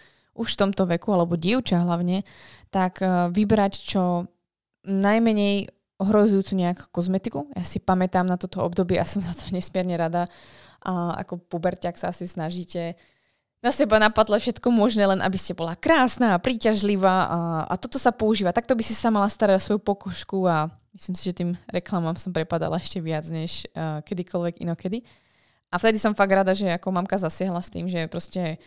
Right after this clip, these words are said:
nepotrebuješ toľko vecí na seba dávať a to tvoje telo to toľko nepotrebuje a v jednoduchosti je krása a,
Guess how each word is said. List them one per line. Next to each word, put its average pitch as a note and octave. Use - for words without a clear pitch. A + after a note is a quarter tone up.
nepotrebuješ G3
toľko F#3
vecí F#3+
na F3
seba F3+
dávať E3+
a D#3
to -
tvoje F3+
telo F3
to F3
toľko E3
nepotrebuje F#3+
a D#3
v -
jednoduchosti F#3
je F3
krása G3
a, D#3+